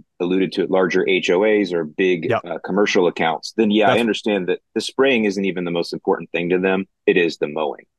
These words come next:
Speaker 1: and the
Speaker 2: Mm-hmm.
Speaker 1: maintenance and the seasonal color rotation. They, they're like, "Yeah, do a little squirt here and there," but
Speaker 2: That's
Speaker 1: they don't
Speaker 2: right.
Speaker 1: want weeds. That's about it. So makes sense. That's why I, I love talking to different business owners that approach it in a different way. Did you find that,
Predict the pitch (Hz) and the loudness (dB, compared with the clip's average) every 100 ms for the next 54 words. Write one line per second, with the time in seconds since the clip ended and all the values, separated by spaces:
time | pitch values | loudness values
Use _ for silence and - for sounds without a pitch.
0 | _ _ - 85 82 82 - 80 104 87 | _ _ -6 -2 0 0 0 0 0 2
1 | - 90 80 73 - 87 82 80 76 82 | 2 0 0 -2 2 2 4 2 2 0
2 | 80 80 76 82 95 95 _ _ _ - | 0 -4 -4 0 0 -2 _ _ _ -2
3 | 104 104 92 104 98 92 - _ _ - | 2 2 2 2 2 2 -2 _ _ -4
4 | 110 101 95 - 92 87 90 82 80 80 | 0 0 -2 -4 -2 -2 0 -2 -2 -4
5 | 78 76 78 _ - 123 131 135 - 87 | -4 -2 -4 _ -2 2 2 2 2 0
6 | 87 73 85 80 80 80 80 78 - - | 0 0 -2 0 0 2 0 -2 -6 -8
7 | 85 - - 143 156 98 98 127 120 131 | -8 -8 -4 -2 0 -2 0 2 4 4
8 | 120 110 123 120 120 127 110 107 104 104 | 4 2 2 2 0 0 0 0 -4 -4
9 | 101 98 98 101 101 95 87 - - _ | -4 -4 -4 -4 -4 -2 -4 -6 -16 _
10 | - 98 - 92 - 90 85 82 85 87 | -8 -4 0 0 2 0 0 0 -2 -2
11 | - 90 87 _ _ - 117 139 160 160 | -2 0 -2 _ _ -2 0 0 0 2
12 | 160 147 127 110 | 2 2 2 0